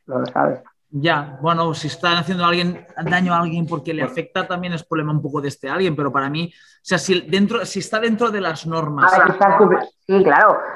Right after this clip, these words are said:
Speaker 1: Hombre, pero es que, eh, entonces a este paso, si está dentro de las normas, hay un montón de cosas que, no sé, también hay un código ético y moral, ¿no? Hay, hay cosas que se pueden hacer dentro de las normas y no se hacen
Speaker 2: Mm.
Speaker 1: porque no es ético,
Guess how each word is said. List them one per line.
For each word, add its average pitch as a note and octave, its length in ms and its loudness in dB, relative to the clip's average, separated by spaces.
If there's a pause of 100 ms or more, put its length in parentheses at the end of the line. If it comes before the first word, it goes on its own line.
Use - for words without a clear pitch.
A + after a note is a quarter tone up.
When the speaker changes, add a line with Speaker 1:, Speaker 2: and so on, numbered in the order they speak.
(140)
Speaker 1:
Hombre, G3 220 2
pero E3 160 0
es E3 100 -4
que, F3 720 8
eh, D3+ 420 -2
entonces F3 400 2
a F3+ 40 2
este F#3 220 -4
paso, F#3+ 760 0
si E3 140 -18
está F3 160 -2
dentro F3 260 -2
de F3+ 80 2
las F3 160 0
normas, F3+ 360 -2
hay F3+ 140 -4
un F3+ 80 -4
montón F3 200 -8
de F3 120 -4
cosas F3 280 -4
que, E3 240 -8 (420)
no D3 100 -12
sé, F#3 140 0
también D#3 260 0
hay E3 120 4
un E3+ 60 0
código E3+ 280 2
ético D#3+ 280 0
y D#3 60 0
moral, D#3 380 0
¿no? D3+ 260 -10
Hay, D#3+ 240 -4
hay D#3 160 2
cosas E3 240 -6
que D#3+ 80 -14
se D#3+ 100 -6
pueden D3+ 200 -2
hacer D3+ 160 -10
dentro D3+ 220 -6
de D3+ 60 0
las D3+ 80 -6
normas D#3 320 -6
y D3 40 -16
no D3+ 80 -10
se D3+ 100 -2
hacen D#3 200 -4
Speaker 2:
Mm. D3+ 40 -4
Speaker 1:
porque D3 200 -6
no D3 100 -14
es - 80 -20
ético, D#3+ 260 -4